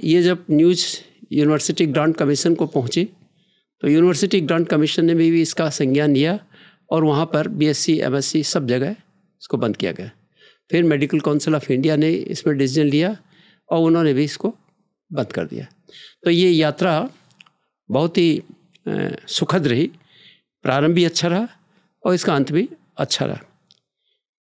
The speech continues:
तो एक तो मेडिकल एजुकेशन या एजुकेशन के अंदर हिंसा,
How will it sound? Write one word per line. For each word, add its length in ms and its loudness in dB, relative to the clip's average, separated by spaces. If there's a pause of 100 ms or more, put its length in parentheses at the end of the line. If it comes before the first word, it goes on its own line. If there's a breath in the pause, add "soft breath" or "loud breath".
(500)
तो 80 2
एक 140 -2
तो 80 4
मेडिकल 340 2
एजुकेशन 640 0
या 180 0
एजुकेशन 640 0
के 80 0
अंदर 200 2
हिंसा, 360 0